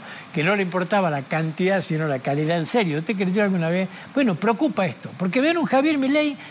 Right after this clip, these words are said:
que está tomando las medidas que hay que tomar. Porque en muchos de los casos, a quien no le guste, que no le guste, pero está tomando medidas que hay que tomar. El país la necesita, era un desquicio esto. O sea, todos protestamos con Javier Milei. ¿Usted se imagina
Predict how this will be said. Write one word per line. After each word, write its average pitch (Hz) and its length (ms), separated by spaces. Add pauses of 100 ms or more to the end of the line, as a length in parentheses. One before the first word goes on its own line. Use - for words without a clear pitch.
(140)
que 214 100
está 311 160
tomando 320 400
las 226 100
medidas 277 380 (320)
que 254 80
hay 262 120
que 196 100
tomar. 196 320 (960)
Porque 165 220
en 160 60
muchos 214 220
de 196 80
los 160 120
casos, 208 420 (340)
a 135 120
quien 175 300
no 190 140
le 180 100
guste, 180 320
que 135 80
no 208 120
le 233 100
guste, 233 320
pero 247 160
está 269 160
tomando 269 340
medidas 226 280
que 220 80
hay 214 80
que 190 60
tomar. 214 160
El 196 60
país 247 220
la 202 80
necesita, 190 720
era 220 140
un 190 100
desquicio 190 540
esto. - 220 (680)
O 175 40
sea, - 400 (680)
todos 285 240
protestamos 190 540
con 147 100
Javier 175 260
Milei. 185 300
¿Usted 196 220
se - 100
imagina 170 580